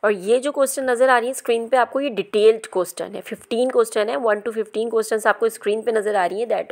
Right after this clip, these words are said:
all are detailed question, मतलब है कि इनके आंसर आपको, ये लॉन्ग क्वेश्चंस कहलाएंगे, डिटेल्ड क्वेश्चन कहलाएंगे। आप कह रहे होंगे, "अ, मैम ये बहुत ज़्यादा है फ़िफ़्टीन क्वेश्चन", तो फिर से मैं आपको वही बात रिपीट करूँगी कि बेटा बुक आपकी न्यू है, this is a new book,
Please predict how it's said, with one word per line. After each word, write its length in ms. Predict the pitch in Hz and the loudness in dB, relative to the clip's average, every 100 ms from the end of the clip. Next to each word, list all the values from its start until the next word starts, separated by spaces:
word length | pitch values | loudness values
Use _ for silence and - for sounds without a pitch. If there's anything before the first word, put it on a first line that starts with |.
| - | 2
all 260 | 190 202 220 | 4 4 0
are 180 | 196 233 190 | -2 -2 -4
detailed 480 | 196 - 208 220 | -6 2 4 4
question, 420 | 214 175 160 - 180 | 2 -4 -4 -8 -6
मतलब 400 | 180 180 214 220 - - - - - | -6 -2 -4 -4 -18 -18 -18 -20 -4
है 100 | 226 | 0
कि 160 | 220 240 | 0 0
इनके 360 | - 233 214 | -2 0 4
आंसर 300 | 254 208 196 | 4 4 2
आपको, 280 | 208 185 - | 2 2 0
ये 220 | 233 220 | 0 0
लॉन्ग 260 | 214 190 196 | 2 2 2
क्वेश्चंस 340 | 202 196 202 | -4 -4 -4
कहलाएंगे, 400 | 202 185 160 160 | -2 -2 -2 -4
डिटेल्ड 380 | 190 185 175 175 | -8 -4 -2 -2
क्वेश्चन 360 | 170 165 175 156 | -2 -6 -6 -6
कहलाएंगे। 360 | 135 131 139 | -6 -6 -4
आप 140 | 160 185 | -4 0
कह 120 | 220 | 2
रहे 60 | 214 | 2
होंगे, 320 | 208 214 214 | 0 0 0
"अ, 240 | 190 214 | -2 -2
मैम 260 | 196 196 196 | -2 -2 -4
ये 120 | 202 | -6
बहुत 340 | 180 190 190 | -2 0 0
ज़्यादा 300 | 185 175 170 | 0 -2 -2
है 100 | 196 | -4
फ़िफ़्टीन 320 | 196 190 202 185 | -6 -8 -6 -4
क्वेश्चन", 360 | 190 180 202 196 - - | -4 -4 -6 -8 -16 -10
तो 60 | - | -4
फिर 200 | - 226 | 2 2
से 120 | 233 | 4
मैं 100 | 233 | 2
आपको 220 | 208 - | 0 0
वही 180 | 196 208 | 0 2
बात 200 | 196 196 | 4 2
रिपीट 280 | 196 208 202 | -2 -8 -4
करूँगी 320 | 208 190 196 | -2 -2 -4
कि 100 | 196 | -4
बेटा 200 | 196 202 | -2 0
बुक 360 | 180 190 214 220 | -2 2 4 6
आपकी 320 | 202 - 208 | 2 0 -2
न्यू 320 | 175 180 214 | 0 2 2
है, 300 | 220 233 220 | 2 4 4
this 200 | 196 185 | 4 0
is 40 | 190 | -4
a 180 | 165 165 | -4 -4
new 160 | 208 | -4
book, 240 | 220 214 | 0 2